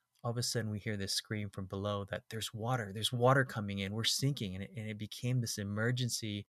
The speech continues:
situation. And so the captain quickly radioed in, and, and he did get authorization to rescue us now. And they threw these rope ladders down for the adults to climb. And so my mom and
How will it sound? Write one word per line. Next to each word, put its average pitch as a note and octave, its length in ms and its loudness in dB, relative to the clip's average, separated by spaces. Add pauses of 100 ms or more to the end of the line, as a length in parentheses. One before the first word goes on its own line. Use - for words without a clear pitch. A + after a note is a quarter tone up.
(100)
situation. A2 920 4 (1000)
And A2 120 2
so B2 120 6
the A2+ 80 4
captain A#2 440 0
quickly A#2+ 400 -2
radioed G#2 540 -2
in, G2 260 -4
and, F#2+ 200 -6
and F#2+ 120 -8
he G2+ 80 -4
did G2 280 -8
get - 140 -10
authorization F#2+ 920 -4 (120)
to F#2+ 280 -6
rescue A2 500 0
us - 260 -4
now. - 280 -10 (540)
And G#2 320 0
they G#2 120 2
threw B2+ 340 2
these A2 340 2
rope A2+ 300 2
ladders G2 420 -2
down F#2 320 -4 (180)
for G2 360 -4
the G2 180 -6
adults - 460 -6
to G#2 60 -10
climb. - 640 -6
And G2 240 -4
so G2 320 0
my F#2+ 180 -2
mom G2+ 520 -4
and B2+ 120 -8